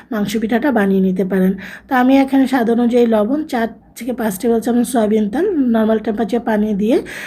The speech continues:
এখন আমি ডোটা করে নিচ্ছি। আমার ডোটা হয়ে গিয়েছে। এখন ডোটার উপরে একটু তেল দিয়ে দিচ্ছি যেন ড্রাই না হয়ে যায়। তারপর কিচেন টাওয়াল দিয়ে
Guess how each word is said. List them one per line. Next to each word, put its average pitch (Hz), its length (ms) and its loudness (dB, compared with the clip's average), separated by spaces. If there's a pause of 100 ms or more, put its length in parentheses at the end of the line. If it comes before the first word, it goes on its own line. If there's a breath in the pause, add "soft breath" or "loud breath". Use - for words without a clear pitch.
(160 loud breath)
এখন 240 260 0
আমি 226 160 4
ডোটা 202 280 0
করে 202 180 0
নিচ্ছি। 202 220 0
আমার 247 180 0
ডোটা 262 240 0
হয়ে 254 240 2
গিয়েছে। 220 500 2
এখন 302 320 0
ডোটার 240 360 0
উপরে 226 280 2
একটু 226 180 -4
তেল 226 240 0
দিয়ে 220 140 0
দিচ্ছি 226 240 -8
যেন 226 220 -2
ড্রাই 202 260 -2
না 202 160 -2
হয়ে 233 200 0
যায়। 349 160 -2
তারপর 247 280 -6
কিচেন 214 400 -4
টাওয়াল 202 360 2
দিয়ে 208 180 4